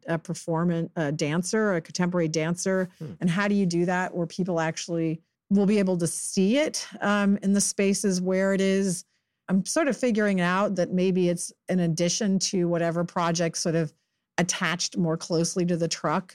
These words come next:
Speaker 1: uh, 'cause that's what people have, that's kind of what their expectation is.
Speaker 2: Yeah.
Speaker 1: But then perhaps there's a performance at certain hours at that kind of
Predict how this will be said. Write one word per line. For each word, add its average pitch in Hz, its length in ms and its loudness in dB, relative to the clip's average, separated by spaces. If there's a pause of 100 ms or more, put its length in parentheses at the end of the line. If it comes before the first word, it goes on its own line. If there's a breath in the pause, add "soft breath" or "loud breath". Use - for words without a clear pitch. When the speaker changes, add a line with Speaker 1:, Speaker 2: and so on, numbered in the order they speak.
(120)
Speaker 1:
uh, 170 200 -2
'cause 170 180 -2
that's 165 220 -2
what - 160 -6
people 175 360 0
have, 165 360 -2 (340)
that's 214 100 -6
kind 240 160 -2
of 220 80 2
what 220 100 0
their 196 140 2
expectation 180 800 -2
is. 220 360 0
Speaker 2:
Yeah. 170 180 -12 (200)
Speaker 1:
But 185 220 2
then 190 260 4
perhaps 180 480 0
there's 175 240 0
a 165 60 0
performance 175 600 0
at 160 120 -8
certain 170 280 -2
hours 165 600 0 (160)
at 160 220 -2
that 156 260 -2 (140)
kind 165 180 -2
of 151 160 -6